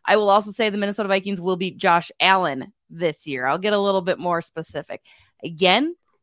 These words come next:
I think Thor is probably right. I'm leaning more toward Case Keenum's probably gonna be your starting quarterback, but I think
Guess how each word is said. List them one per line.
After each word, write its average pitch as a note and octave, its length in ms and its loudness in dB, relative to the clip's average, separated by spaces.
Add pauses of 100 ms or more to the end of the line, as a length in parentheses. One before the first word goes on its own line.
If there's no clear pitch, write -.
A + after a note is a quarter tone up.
I F#3+ 100 2
think F3+ 220 -4
Thor G#3 180 0
is G#3 80 -4
probably F#3 260 0
right. E3+ 320 -2
I'm D#3 360 -6
leaning E3+ 440 -6
more E3 280 -6
toward E3 420 -4
Case C#3+ 260 -10
Keenum's F#3+ 380 -8
probably E3+ 240 -6
gonna D#3+ 140 -8
be D#3+ 60 -10
your E3 80 -6
starting E3 240 -8
quarterback, F#3 400 -4 (100)
but G#4 120 0
I G#4+ 120 0
think G#4 300 -4